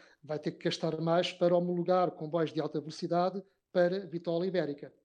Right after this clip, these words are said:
Isso é um problema, vai ter que resolvido. A C P tem uma série de anos para os resolver. Agora, atenção que a linha vai ser construída em travessas via Bitola e, portanto, se daqui por vinte ou trinta anos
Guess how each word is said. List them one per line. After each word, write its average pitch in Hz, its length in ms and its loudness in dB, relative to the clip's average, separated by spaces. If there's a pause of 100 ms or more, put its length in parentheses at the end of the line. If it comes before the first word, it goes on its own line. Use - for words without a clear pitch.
(280)
Isso 165 200 -4
é - 20 4
um 160 80 -2
problema, 160 540 2 (260)
vai 165 140 -2
ter 170 100 -2
que - 80 -10
resolvido. 170 500 2 (480)
A - 60 -2
C 185 160 0
P 190 160 6
tem 196 140 4
uma 196 100 4
série 190 220 4
de 185 60 4
anos 202 140 2
para 202 160 -2
os 190 80 -2
resolver. 185 560 -2 (540)
Agora, 175 480 4
atenção 175 440 2
que 185 100 0
a - 20 4
linha 175 220 2
vai 151 80 -2
ser 160 140 -4
construída 160 600 0
em 143 60 -2
travessas 147 420 -2
via 143 140 -6
Bitola 160 420 2 (720)
e, 208 60 2
portanto, 175 500 2 (240)
se - 160 -4
daqui 196 220 6
por 202 160 4
vinte 226 240 8
ou 208 80 8
trinta 208 260 4
anos 170 600 4